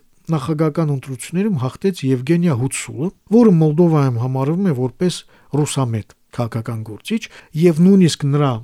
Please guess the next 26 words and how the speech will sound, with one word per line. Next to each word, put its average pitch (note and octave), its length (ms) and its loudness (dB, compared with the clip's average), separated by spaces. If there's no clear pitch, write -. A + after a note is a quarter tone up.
երդումնակալության C#3+ 880 -2
արարողությունը C3 560 -2
բոյկոտի D3+ 480 0
ենթարկվեց։ - 560 -16
Բայց D#3+ 400 2
ի՞նչն A#3 300 -2
է - 80 2
հետաքրքիր։ - 540 -12
Նորընտիր E3+ 400 2
նախագահը D3 560 -2
հայտարարեց, F3+ 500 -4
որ D3 220 0
ամեն E3+ 220 0
ինչ C#3+ 100 -6
պետք - 260 -4
է C#3+ 80 0
արվի, D3 320 -2
որպեսզի D3 560 -2
լավ A3 200 4
հարաբերություններ C#3+ 760 0
պահպանվի A#2+ 460 -8
Թուրքիայի, G#3+ 500 -2
Եվրոպայի, E3 500 0
Ռուսաստանի, C3+ 640 -4
Ուկրաինայի, E3+ 560 -2
Ռումինիայի, B2+ 480 -4